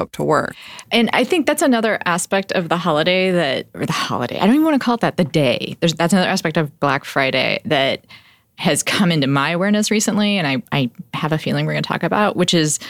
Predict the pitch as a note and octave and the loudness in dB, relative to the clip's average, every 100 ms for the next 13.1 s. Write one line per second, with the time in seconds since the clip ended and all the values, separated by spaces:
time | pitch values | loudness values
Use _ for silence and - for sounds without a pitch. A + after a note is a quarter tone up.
0 | - G3 F3 F#3 G#3 F#3 F3+ - _ - | -4 -2 0 0 0 0 -2 -4 _ -12
1 | - - _ _ _ D#3+ E3+ - F#3 G3+ | -10 -14 _ _ _ -2 -2 2 2 2
2 | G3+ F#3+ E3+ D#3+ - - A#2+ C3+ - - | 2 0 0 -2 -2 -2 0 -2 -4 -12
3 | - _ _ - - E3 D#3 D3 - E3+ | -18 _ _ -18 -8 0 0 0 0 0
4 | - G#3+ F#3+ E3 C#3+ - B2+ A#2+ - D#3+ | 2 2 2 2 -2 0 0 0 -2 0
5 | D3+ D3+ F3+ F3+ D#3+ D#3 D3+ - C#3+ C3+ | 2 2 4 2 0 -2 -2 -2 -2 -2
6 | - D3+ - C#3+ C3+ C#3 - C3+ B2+ B2+ | -2 -4 0 0 2 0 0 0 0 -2
7 | - - A2 - - - - _ _ _ | -2 -4 -2 -4 -2 -2 -4 _ _ _
8 | - - - - F3+ E3+ D3+ C#3+ C3+ C#3+ | -20 -20 -20 -10 -2 0 2 0 -2 -6
9 | - - D3 C3+ C3+ C3 D3 - _ _ | -6 -2 0 0 0 -2 -4 -8 _ _
10 | - D#3+ - - D#3+ _ _ - G#3 G3+ | -8 -6 -4 -6 -8 _ _ 0 2 4
11 | G#3 A#3+ - - - G3+ G3 F#3 E3 D#3 | 2 0 -2 -2 0 0 0 0 -2 -2
12 | E3 C#3+ D3 D#3+ D3 - F3 D#3+ D#3 D3 | -2 0 -2 0 0 2 2 2 0 0